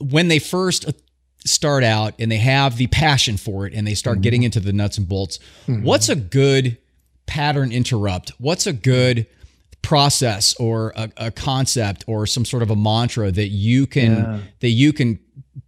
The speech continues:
Speaker 1: you know, kind of throw out there that would help
Speaker 2: Yeah.
Speaker 1: to keep the ship kind of going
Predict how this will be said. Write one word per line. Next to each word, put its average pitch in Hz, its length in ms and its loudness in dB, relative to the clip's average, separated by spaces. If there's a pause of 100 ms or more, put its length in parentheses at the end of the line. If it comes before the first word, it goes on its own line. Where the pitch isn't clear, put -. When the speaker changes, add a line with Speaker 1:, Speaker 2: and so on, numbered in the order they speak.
(220)
Speaker 1:
you 107 140 -6
know, 98 220 -10
kind 127 160 -4
of - 40 -4
throw 127 280 2
out 120 240 0
there 104 320 -4 (240)
that 135 160 2
would 123 100 -2
help 127 280 2
Speaker 2:
Yeah. 104 40 -6
Speaker 1:
to 123 400 0 (180)
keep - 420 -4
the 135 80 0
ship - 520 0 (300)
kind 117 260 -4
of 104 80 -2
going 107 500 0